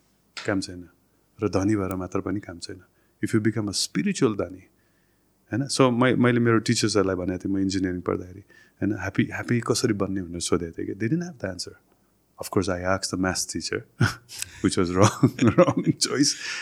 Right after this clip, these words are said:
होइन? त मैले सोधेँ, "I want to become a happy engineer," के। Just being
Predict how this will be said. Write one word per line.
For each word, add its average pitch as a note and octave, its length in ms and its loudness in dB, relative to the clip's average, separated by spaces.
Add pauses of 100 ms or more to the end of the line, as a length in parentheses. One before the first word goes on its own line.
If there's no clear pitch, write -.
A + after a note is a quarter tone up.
(240)
होइन? B2 160 6
त B2 80 0
मैले C#3 180 4
सोधेँ, C3 420 4
"I D#3 80 -2
want E3+ 180 -2
to C3 60 -2
become A#2 260 0
a G#2+ 80 -6
happy D#3 500 -2
engineer," E2+ 500 -2
के। G2+ 60 -10
Just E3+ 400 0
being F3 320 6